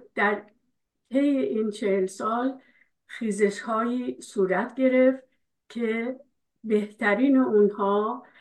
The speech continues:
که در واقع، اه، شاید پخته تر بود، اه، فکر شده تر بود، جنبش مهسا بود. چرا که جنبش مهسا از دو بال،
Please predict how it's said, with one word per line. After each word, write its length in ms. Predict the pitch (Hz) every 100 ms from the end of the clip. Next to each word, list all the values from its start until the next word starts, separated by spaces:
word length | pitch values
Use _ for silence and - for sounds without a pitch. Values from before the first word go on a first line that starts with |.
| _ _ _ _
که 560 | - 214 214 220 247 - - 208 196 190
در 220 | 196 190
واقع، 800 | 196 202 190 190 208 226 233 240 - _ _ _ _ -
اه، 720 | - 202 202 190 196 - 254
شاید 480 | - 233 220 220 -
پخته 420 | 220 196 - 190
تر 400 | 175 196 208 214
بود، 540 | 214 214 233 233 233 - - -
اه، 420 | 190 170 170 185
فکر 500 | - - 208 196 -
شده 320 | - 185 180
تر 400 | - 180 190 214
بود، 400 | 214 226 233 233 - - - _ -
جنبش 440 | 214 196 202 208
مهسا 580 | 254 208 180 - 208 208
بود. 260 | 196 175
چرا 340 | - - 226 254
که 120 | 269
جنبش 560 | 262 220 202 190 190 208
مهسا 1000 | 196 190 185 - - 233 262 226 233 - _ _ _ _ _
از 420 | - 208 202 - _ _ _ _ _
دو 200 | 285 285
بال، 760 | 311 262 254 262 262 262 262